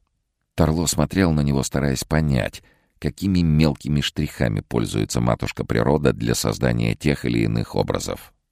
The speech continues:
Несомненно, Герхард был похож на командира телохранителей эрцгерцога Леопольда, но чуть мельче — может, всего на дюйм, чуть плотнее, да и осанка не столь величественна,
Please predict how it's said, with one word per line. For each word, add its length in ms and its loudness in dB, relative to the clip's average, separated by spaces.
Несомненно, 640 6
Герхард 480 2
был 240 4
похож 480 0
на 80 -2
командира 500 0
телохранителей 1040 -2
эрцгерцога 760 -2
Леопольда, 600 0
но 100 2
чуть 240 -2
мельче — 680 2
может, 280 4
всего 280 2
на 140 4
дюйм, 540 0
чуть 220 2
плотнее, 760 0
да 160 4
и 60 8
осанка 580 4
не 120 0
столь 260 -2
величественна, 920 -2